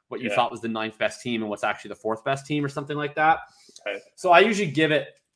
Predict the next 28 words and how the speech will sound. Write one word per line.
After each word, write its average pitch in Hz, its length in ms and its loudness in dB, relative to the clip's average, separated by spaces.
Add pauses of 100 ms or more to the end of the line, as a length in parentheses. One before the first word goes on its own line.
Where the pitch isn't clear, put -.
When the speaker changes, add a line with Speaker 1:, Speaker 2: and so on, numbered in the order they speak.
(540)
Speaker 1:
four 151 120 8
or 143 80 10
five 131 220 4
weeks, 120 320 -4
see 139 120 -4
where 139 140 2
we're 123 140 0
at 120 320 2
on 113 640 -2
value 123 420 2
and 107 100 -6
see - 120 -10
where 120 100 -4
we're 110 120 -2
at 113 140 2
on, 107 440 -2
you 123 80 -6
know, 107 100 -4
the 104 120 -10
production. 135 680 -4 (560)
And 156 220 2
then, 156 460 6 (680)
and 165 160 2
then 185 220 6
generally, 160 540 2
like, 131 340 2 (160)
in 147 100 -2
the, 139 160 0